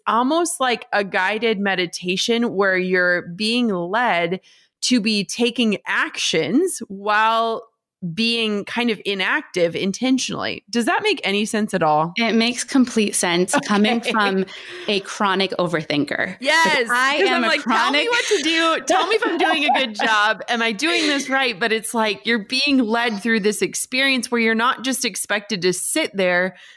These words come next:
Speaker 1: and close your eyes and be mindful, but that you're being guided through something.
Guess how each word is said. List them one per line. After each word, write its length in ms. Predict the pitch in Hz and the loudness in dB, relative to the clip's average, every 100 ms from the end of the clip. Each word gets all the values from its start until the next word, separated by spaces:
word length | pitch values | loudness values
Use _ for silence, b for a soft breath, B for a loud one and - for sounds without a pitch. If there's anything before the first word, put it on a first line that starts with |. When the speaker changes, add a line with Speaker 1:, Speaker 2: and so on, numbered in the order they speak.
| B | B
Speaker 1:
and 100 | 208 | -2
close 340 | 233 247 226 | 2 0 0
your 100 | 220 | 0
eyes 340 | 196 208 214 196 | 2 2 0 0
and 140 | 190 | -2
be 140 | 180 170 | 0 -2
mindful, 720 | 165 180 277 294 - 175 170 | 0 2 2 0 0 0 2
but 320 | 170 - - | 0 -2 -2
that 260 | 190 - | -2 -2
you're 140 | 190 190 | -2 -2
being 360 | 208 185 160 160 | 0 -2 -2 -2
guided 560 | 175 208 240 202 170 | -2 0 2 2 0
through 340 | - 214 233 254 | -4 0 2 0
something. 800 | - 175 160 160 110 - 208 | 0 -4 -4 -6 -8 -8 -12